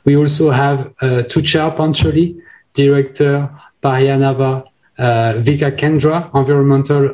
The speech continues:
activist and social worker. And we also have, uh, Diara,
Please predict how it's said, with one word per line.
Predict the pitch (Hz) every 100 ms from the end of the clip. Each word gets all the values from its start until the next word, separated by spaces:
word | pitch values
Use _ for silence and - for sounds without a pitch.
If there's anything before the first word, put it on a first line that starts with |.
| -
activist | 151 147 - 156 143 - -
and | 123 117
social | 135 - 123 120
worker. | 139 151 151 185 180 - - - - _
And | 131 135 135 -
we | 131 127
also | 123 - 127 120
have, | - 120 117 113 - - -
uh, | 117 110 - -
Diara, | 127 113 120 139 160 151